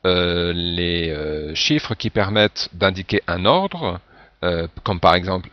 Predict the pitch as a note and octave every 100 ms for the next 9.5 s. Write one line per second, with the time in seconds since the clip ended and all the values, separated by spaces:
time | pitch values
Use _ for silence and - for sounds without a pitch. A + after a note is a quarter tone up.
0 | _ - C#2+ C#2+ - A3 E3+ G3 G#3+ D3+
1 | F2+ F2 _ - _ F2 F#2 F#2 - -
2 | - - - G2 B2+ G#3+ C4 _ _ _
3 | _ _ _ _ _ - - A2+ A2 -
4 | F#2+ C#3+ A3 A3+ - G2+ A#2 B2 A2+ -
5 | F3+ A3+ - _ _ _ - - F#3+ B2+
6 | F#2 F2 - F#2+ A2 G2+ C#3 G#2+ - G#2
7 | F#2+ F#2 B2 G#2+ F2+ - D#3 - G#2 G2+
8 | - A2 A#2+ F#2 E2 G2 F2 _ _ -
9 | - - D#3 G2+ D#2+